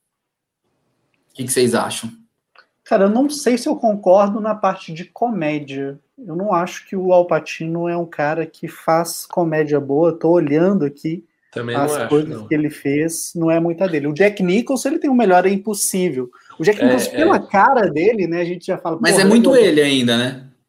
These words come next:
Speaker 2: É muito ele, beleza, esse é um,
Speaker 3: Mas
Speaker 2: eu
Speaker 3: é
Speaker 2: acho que
Speaker 3: bom,
Speaker 2: é até um problema. É, é,
Speaker 3: funciona.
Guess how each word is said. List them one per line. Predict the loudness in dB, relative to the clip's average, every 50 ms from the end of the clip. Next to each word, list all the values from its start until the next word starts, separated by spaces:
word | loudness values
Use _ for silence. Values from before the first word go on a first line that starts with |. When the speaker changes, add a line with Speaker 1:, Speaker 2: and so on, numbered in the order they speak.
| _ _ _ 0
Speaker 2:
É | 2 4
muito | 4 4 4 4 4 2 2
ele, | 4 4 4 4 2 0 -6 -12 -20 _ -6
beleza, | -4 0 0 0 2 2 2
esse | 0 0 0 -2
é |
um, | -4 -4 -4 -2
Speaker 3:
Mas | 0 2 4
Speaker 2:
eu | 4
Speaker 3:
é | 4
Speaker 2:
acho | 2 2
que | 0
Speaker 3:
bom, | 2 2
Speaker 2:
é | 2
até | 0 -2 -4
um | -6 -2
problema. | 0 0 0 2 2 2 2 0 0 2
É, | 2 2
é, | 4
Speaker 3:
funciona. | 4 2 2 0 0 -2